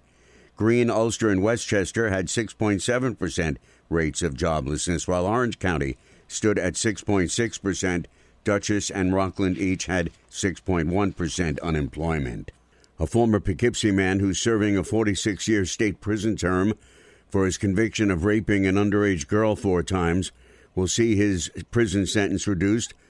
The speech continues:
following a state Supreme Court Appellate Division review. Walter Maggiorda, now fifty-six, was convicted in August twenty fifteen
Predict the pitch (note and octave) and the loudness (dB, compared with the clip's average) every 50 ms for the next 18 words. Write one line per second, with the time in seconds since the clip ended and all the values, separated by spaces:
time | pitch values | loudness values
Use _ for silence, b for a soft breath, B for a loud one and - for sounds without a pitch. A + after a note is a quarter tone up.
0 | b b _ - F#2+ F#2+ G2+ G#2 G#2 G#2 G#2 G2+ F#2 F2 - - A2+ G#2+ G2+ - | b b _ 0 0 2 2 2 2 2 2 2 0 0 0 0 0 0 0 -2
1 | - G2+ D2+ E2+ G#2+ A2 G#2+ G2 - - A2+ A2 G#2 G2 - E2+ E2 - G2+ G#2+ | -4 -4 -2 0 0 2 0 0 0 0 2 2 2 0 -2 -4 -2 -2 0 0
2 | A2 A2 - A2+ G2+ F2 A2 A2 F#2+ G2+ A2+ A#2 A2+ A2+ A2 F2+ F#2+ A2 A2+ G2+ | 0 0 -2 -2 0 2 0 0 2 0 0 2 2 2 0 2 2 2 2 2
3 | E2 C2 A1+ - - _ _ b b b b b b b b b b b b b | 2 0 -2 -6 -10 _ _ b b b b b b b b b b b b b
4 | b b b - F2 F#2 F#2 E2+ - F2+ E2+ E2 E2 D#2 E2 F#2 G2+ G2+ G2+ G#2 | b b b 0 0 0 2 2 0 2 2 2 0 0 2 2 2 4 4 2
5 | A2 G#2+ F#2+ F2 F2 E2+ E2+ - - G2 F#2+ F2 - F#2+ F2 - - A2+ A#2 A#2+ | 2 2 2 2 2 0 0 0 -2 -2 -2 -2 -2 -2 -2 0 0 0 0 0
6 | - - - - b b b b b b - E2+ F2 F2 E2+ D#2 - - F2 F#2+ | -2 -6 -10 -12 b b b b b b -2 0 2 2 0 -2 -4 -4 -2 0
7 | F#2 E2+ G#2 G#2 - - G2+ F#2+ F2+ F2+ F2+ E2+ E2 - - F#2+ G2+ G2+ E2+ F#2+ | 2 2 2 0 2 0 0 2 2 2 2 0 0 0 0 0 0 0 0 -2
8 | F2 - - - F#2+ G2 G2+ G2 F#2 - - G2+ F#2+ D#2 - - A2 A2 G2+ F2+ | -2 -4 -6 -4 -2 0 2 2 0 0 0 -2 -2 -2 -2 -2 0 2 2 2
9 | F2 F#2 F#2 | 2 0 0